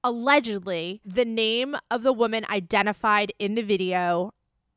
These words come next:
where he was making out with some girl with a white top and jeans. And the person responds, "Name isn't Eva.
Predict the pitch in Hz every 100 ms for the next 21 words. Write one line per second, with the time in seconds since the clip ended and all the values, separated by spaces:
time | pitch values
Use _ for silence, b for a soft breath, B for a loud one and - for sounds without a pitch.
0 | _ _ _ _ - 196 220 190 220 202
1 | 190 196 190 175 185 175 143 165 - 208
2 | 190 185 180 175 - 202 202 185 180 180
3 | 190 - 175 170 82 - B B B B
4 | 226 226 226 214 262 262 269 254 - 226
5 | 202 202 - - 208 240 247 359 339 254
6 | 247 254 254 - 226 208 175 87